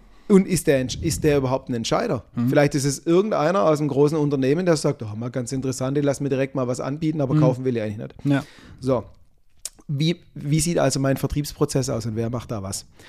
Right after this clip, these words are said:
Speaker 1: Und der dritte große Part ist dann das Thema Verpackung.
Speaker 2: Ja.
Speaker 1: Jetzt habe ich mir einen Kunden gebaut, der sogar bei mir gekauft hat. Ja, was mache ich denn jetzt mit dem?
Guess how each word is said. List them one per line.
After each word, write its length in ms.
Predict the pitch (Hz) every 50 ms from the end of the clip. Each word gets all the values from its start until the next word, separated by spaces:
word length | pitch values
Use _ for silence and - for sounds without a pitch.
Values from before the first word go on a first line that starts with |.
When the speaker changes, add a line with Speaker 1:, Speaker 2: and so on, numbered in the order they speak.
| - - - - _ -
Speaker 1:
Und 120 | - 131
der 80 | 120 113
dritte 280 | - - 160 170 202 180
große 300 | 156 160 165 160 160 147
Part 360 | - 151 139 139 147 147 -
ist 220 | 147 127 - -
dann 160 | 131 135 143
das 100 | 143 -
Thema 260 | - - 135 120 117 113
Verpackung. 640 | - 135 120 - - 139 139 - 190 220 247 262 - - - -
Speaker 2:
Ja. 160 | 139 135 - _
Speaker 1:
Jetzt 160 | - 127 - -
habe 140 | 143 156
ich 100 | 165 -
mir 140 | 170 160 151
einen 240 | 127 113 110 104 -
Kunden 340 | - - 226 247 269 233 185
gebaut, 320 | - 165 135 135 127 123
der 80 | 131 123
sogar 280 | 120 139 127 139 139
bei 80 | 135 131
mir 120 | 131 135
gekauft 400 | 123 123 - 143 151 175 170 -
hat. 180 | 143 117 - - - - - - - - - - -
Ja, 60 | 113
was 100 | 107 -
mache 160 | 135 131 143 175
ich 60 | 170
denn 140 | 143 127 127
jetzt 120 | 120 -
mit 120 | 131 117
dem? 160 | 107 104 107